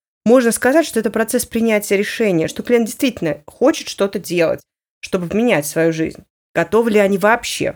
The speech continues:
впрягаться в процесс изменений? Подготовка к действию — это когда решение уже принято, и клиент готовится что-то делать, чтобы начались изменения. Действие, ну, я думаю, это понятно, что когда клиент физически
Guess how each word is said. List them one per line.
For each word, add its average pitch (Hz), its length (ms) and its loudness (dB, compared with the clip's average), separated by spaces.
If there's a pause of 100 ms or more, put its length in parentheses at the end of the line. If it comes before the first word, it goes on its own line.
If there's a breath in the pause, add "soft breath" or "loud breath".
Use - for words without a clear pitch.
впрягаться 165 640 -4
в - 40 -20
процесс 165 400 -4
изменений? 156 560 -6 (800)
Подготовка 185 580 0
к 190 60 -2
действию — 247 520 2
это - 180 -8
когда 160 260 -2
решение 220 460 0
уже 170 360 -2
принято, 151 520 -2
и 190 200 -2
клиент 180 480 0
готовится 160 560 -4
что-то 165 320 -4
делать, 156 380 -2
чтобы 151 320 -6
начались 151 440 -6
изменения. 160 680 -2 (480)
Действие, 233 640 2
ну, 240 180 2
я 185 200 0
думаю, 165 240 0
это 165 100 -8
понятно, 220 480 0
что - 180 -6
когда 151 240 0
клиент 160 320 -2
физически 185 840 -4